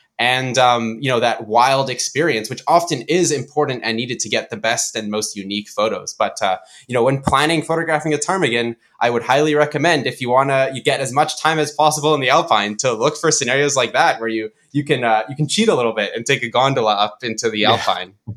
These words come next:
Speaker 2: <laughs> Tell me, tell me a little bit in, in your work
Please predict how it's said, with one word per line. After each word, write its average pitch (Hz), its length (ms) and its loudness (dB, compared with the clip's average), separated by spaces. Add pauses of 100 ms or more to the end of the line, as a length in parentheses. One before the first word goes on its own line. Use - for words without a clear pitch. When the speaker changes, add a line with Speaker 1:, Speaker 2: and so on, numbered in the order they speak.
(100)
Speaker 2:
<laughs> 143 60 0 (960)
Tell 262 160 2
me, 226 100 -4 (100)
tell 330 220 2
me 339 100 -4
a 320 60 -4
little 240 240 0
bit 202 320 -2 (100)
in, 180 160 0
in 170 380 0
your 165 320 -2
work 117 360 -2